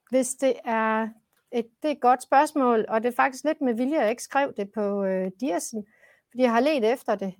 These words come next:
Øhm, efterbeskatningen, og der står faktisk, jeg har faktisk,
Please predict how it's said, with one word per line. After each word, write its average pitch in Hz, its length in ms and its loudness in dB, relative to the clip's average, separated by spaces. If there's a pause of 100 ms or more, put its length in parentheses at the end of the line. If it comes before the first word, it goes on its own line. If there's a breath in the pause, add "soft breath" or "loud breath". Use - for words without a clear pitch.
(140)
Øhm, 208 580 0 (1080 soft breath)
efterbeskatningen, 269 1160 4
og 220 140 2 (240)
der 247 140 4
står 285 280 6
faktisk, 262 300 2
jeg 262 60 6
har 240 60 4
faktisk, 254 420 -2